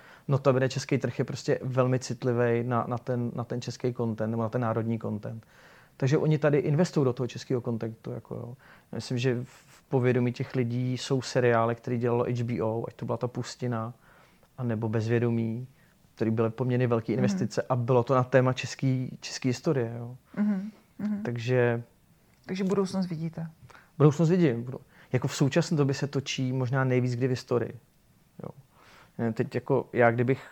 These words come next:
Speaker 1: chtěl teďko na podzim zorganizovat nějaký velký natáčení,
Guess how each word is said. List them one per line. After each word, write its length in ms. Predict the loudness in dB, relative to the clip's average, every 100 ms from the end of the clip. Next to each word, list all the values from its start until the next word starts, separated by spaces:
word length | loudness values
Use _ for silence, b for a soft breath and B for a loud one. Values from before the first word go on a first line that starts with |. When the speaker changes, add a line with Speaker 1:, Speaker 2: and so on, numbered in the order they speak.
| -20
Speaker 1:
chtěl 460 | -8 4 6 8 4
teďko 340 | -2 -6 -2
na 100 | -2
podzim 440 | 0 0 2 2 2
zorganizovat 480 | 2 2 2 0 0
nějaký 260 | 0 0
velký 240 | 0 0 0
natáčení, 920 | 0 2 0 0 0 0 -2 -4